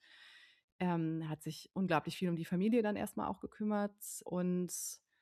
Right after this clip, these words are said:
also ich glaube, wir haben wenig versucht zu sagen: "Was ist denn der perfekte Plan und das muss jetzt aber auch genauso laufen?" Und mehr irgendwie so im Flow immer geguckt: "Was ist denn jetzt gerade, ne, nötig? Was ist gerade möglich?"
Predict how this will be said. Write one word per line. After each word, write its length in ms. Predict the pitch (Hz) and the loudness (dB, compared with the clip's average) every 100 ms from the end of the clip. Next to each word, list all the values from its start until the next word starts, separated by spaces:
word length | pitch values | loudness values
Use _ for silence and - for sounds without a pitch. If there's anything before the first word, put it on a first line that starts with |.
| _ _ | _ _
also 100 | 190 170 | -2 2
ich 20 | |
glaube, 120 | 190 | 4
wir 60 | 208 | 6
haben 140 | 196 | 6
wenig 420 | 208 233 254 - - | 6 6 6 2 -10
versucht 500 | - 196 190 247 - | -2 -2 0 -4 -4
zu 80 | 190 | 4
sagen: 320 | 185 196 185 | 6 6 4
"Was 140 | 170 | -2
ist 140 | 185 202 | -2 -2
denn 120 | 185 | 0
der 100 | 175 | 0
perfekte 560 | 185 170 202 - - | -2 -2 -2 -2 -8
Plan 560 | 185 - 170 165 208 240 | -10 -8 -4 2 4 4
und 160 | 180 165 | 2 -2
das 120 | - | -2
muss 140 | 208 208 | 0 0
jetzt 120 | 185 | -2
aber 220 | 151 - | -2 -2
auch 120 | - | -2
genauso 440 | 180 180 190 185 165 | -2 2 4 4 2
laufen?" 560 | 151 - 247 - 226 | 2 2 2 0 -4
Und 180 | - - | -2 -2
mehr 400 | 180 190 220 214 | 0 4 6 6
irgendwie 300 | 196 196 185 | 4 0 0
so 140 | 175 | 0
im 100 | 180 | 0
Flow 540 | 180 - 185 208 208 202 | -2 2 6 10 10 8
immer 240 | 190 185 | 4 2
geguckt: 340 | 180 185 196 208 | 0 0 0 0
"Was 140 | 185 | -4
ist 120 | 175 | -4
denn 100 | 180 | -2
jetzt 180 | 165 - | -4 -4
gerade, 400 | - 156 156 165 | -2 0 0 0
ne, 200 | 185 254 | 2 4
nötig? 380 | 220 190 190 185 | 6 4 2 -2
Was 120 | 180 180 | -2 -6
ist 100 | - | -4
gerade 220 | 180 185 | -2 0
möglich?" 640 | 170 170 - 170 180 - | 0 -2 -2 -2 -4 -10